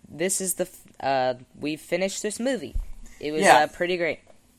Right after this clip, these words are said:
Speaker 2: Yeah, yeah, and the, and the thing is, uh, the, this film has been,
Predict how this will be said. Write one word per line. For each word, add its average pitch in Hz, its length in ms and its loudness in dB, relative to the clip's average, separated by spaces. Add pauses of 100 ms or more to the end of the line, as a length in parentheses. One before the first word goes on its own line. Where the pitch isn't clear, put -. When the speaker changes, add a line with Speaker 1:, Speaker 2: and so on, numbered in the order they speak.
(360)
Speaker 2:
Yeah, 196 340 6
yeah, 143 320 4
and 156 160 -4
the, 160 140 0
and 160 160 -4
the 143 40 -6
thing 190 280 -4
is, 165 320 -2
uh, 135 460 2 (800)
the, 143 520 -8 (580)
this 180 200 -4
film 202 320 2
has 147 160 0
been, 139 560 -4